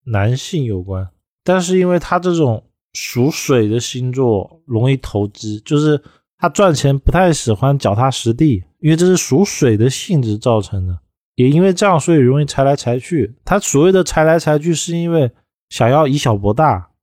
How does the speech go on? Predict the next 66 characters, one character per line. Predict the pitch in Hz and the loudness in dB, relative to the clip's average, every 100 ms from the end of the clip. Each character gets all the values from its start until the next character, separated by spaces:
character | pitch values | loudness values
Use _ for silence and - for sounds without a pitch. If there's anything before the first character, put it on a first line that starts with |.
| _ - | _ -2
不 | 156 | 0
过 | 208 | 2
天 | - 220 240 | 0 0 0
喜 | 147 | 0
星 | 117 165 185 | -2 -2 0
入 | 185 | 0
财 | - 135 135 | 0 0 2
的 | 147 | 4
有 | 123 | 2
一 | 135 | 2
个 | 156 | -2
好 | - 98 | -2 -4
处 | 92 - 147 | -4 -6 -4
是 | - 135 113 _ _ _ | -2 -2 -4 _ _ _
不 | - 147 | 0 2
会 | |
破 | 190 - - 208 | 0 2 2 2
大 | 170 117 | 2 -2
财， | - - 160 | -4 -12 -6
因 | 151 | -4
为 | 160 | -2
他 | 160 | 0
要 | 160 | 0
破 | 147 - 160 | 0 -2 0
大 | 156 143 | 2 0
财 | - 113 | 0 -2
的 | 117 113 | 0 0
时 | 120 | 0
候， | 127 113 | 0 0
很 | - 110 | -4 -4
容 | 107 117 | -2 -4
易 | 135 | -4
会 | 147 | -4
遇 | 139 127 | -4 -2
到 | 131 | -2
贵 | 123 139 | 0 0
人 | 117 113 | 2 0
来 | 113 | -2
帮 | - 127 131 | -2 -2 -2
助 | 135 113 | -4 -6
他。 | 98 90 - _ _ _ - | -6 -8 -10 _ _ _ -2
天 | 196 | 2
喜 | 202 147 | 4 2
星 | 123 175 | 2 2
入 | 185 | 2
极 | 151 143 | 0 0
恶 | 156 151 | 2 2
宫 | 139 143 | 2 0
呢， | 135 123 - | 0 -2 -4
要 | 156 131 | -2 0
注 | 123 - 143 135 | -2 -4 -4 -2
意 | 135 113 101 _ _ _ | 0 -2 -6 _ _ _
属 | - 135 | -6 -4
水 | - 135 104 | 0 0 0
的 | 104 | -2
疾 | 101 104 | -4 -4
病， | 117 110 98 | -4 -4 -4
比 | 107 | -4
如 | 113 | -2
说 | 127 | -2
妇 | 120 - 120 | -2 -6 -8
科、 | - 135 127 | -4 -2 0
生 | - 131 127 | -2 -4 -4
殖、 | 110 104 | -6 -6
泌 | 131 135 | -4 -4
尿。 | 139 143 92 | -4 -4 -6